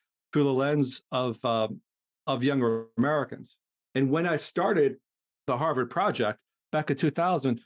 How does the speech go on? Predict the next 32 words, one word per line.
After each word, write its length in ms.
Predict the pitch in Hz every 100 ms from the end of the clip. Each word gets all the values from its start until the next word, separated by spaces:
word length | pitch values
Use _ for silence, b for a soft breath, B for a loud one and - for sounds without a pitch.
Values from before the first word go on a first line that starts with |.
| _
there 120 | - 160
was 120 | 147
no 140 | 185
such 220 | 185 170
thing 160 | - 196
in 40 |
American 300 | 156 143 139
politics 360 | 123 170 165 139
as 120 | 135
a 60 | 127
generation 500 | 143 127 139 180 117
gap. 220 | 98 - _ _ _ -
There 60 | 143
was 80 | 123
a 60 |
gender 300 | 123 123 127
gap, 240 | 147 175 - _ _ -
there 100 | 139
was 100 | 131
a 60 | 123
race 280 | 123 131
and 140 | 131 113
ethnicity 300 | 147 156 127
gap, 200 | 120 120
but 100 | 127
the 80 | 123
gender, 360 | 160 180 156
but 180 | 131 147
the 140 | 135
generation 500 | 120 147 135 151 151
gap 220 | 127 120 -
didn't 360 | 139 127 127